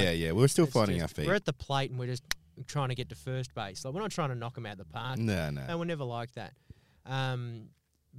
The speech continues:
Speaker 1: but did you, did you hear about this, um, uh, that chick from, um, The Bachelor, Laura Byrne, who went to Kmart and she was filming a doll?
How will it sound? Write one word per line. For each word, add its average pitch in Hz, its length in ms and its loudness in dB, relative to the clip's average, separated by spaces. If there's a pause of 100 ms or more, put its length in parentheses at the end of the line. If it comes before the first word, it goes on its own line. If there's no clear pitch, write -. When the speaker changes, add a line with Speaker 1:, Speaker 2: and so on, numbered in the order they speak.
Speaker 1:
but 147 200 0
did 135 160 -4
you, 165 160 2
did 131 220 -6
you 180 100 0
hear 185 120 2
about 151 180 2
this, 127 280 -4
um, 117 400 -8 (120)
uh, 120 160 -6
that 123 220 -6
chick - 480 -4 (120)
from, 117 720 -8 (100)
um, 113 720 -8 (100)
The 123 80 -6
Bachelor, 120 600 -6
Laura 120 340 -4
Byrne, 120 460 -8 (400)
who 127 140 -2
went 120 360 -8
to 117 440 -6
Kmart 120 540 -6 (420)
and 117 140 -8
she 127 100 -6
was 117 140 -8
filming 139 480 -2
a 110 60 -8
doll? 110 680 -6